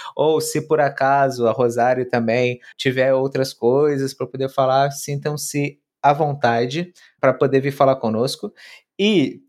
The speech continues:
quero saber, se as pessoas que estão agora nos ouvindo no podcast, eh, quiserem te encontrar, quiserem saber mais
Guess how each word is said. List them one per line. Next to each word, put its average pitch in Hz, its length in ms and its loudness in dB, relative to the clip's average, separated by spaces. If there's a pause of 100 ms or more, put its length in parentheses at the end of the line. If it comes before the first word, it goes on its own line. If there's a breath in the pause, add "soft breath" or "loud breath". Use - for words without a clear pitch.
quero 143 200 2
saber, 135 340 0
se 120 140 -4
as 170 120 0
pessoas 165 360 0
que - 80 -10
estão 131 320 -2
agora 120 460 2
nos 117 160 -2
ouvindo 104 480 -2
no 107 100 -6
podcast, 110 800 0
eh, 123 260 0
quiserem 131 440 0
te 139 140 -6
encontrar, 120 640 0
quiserem 123 380 -4
saber 127 340 -4
mais 123 540 2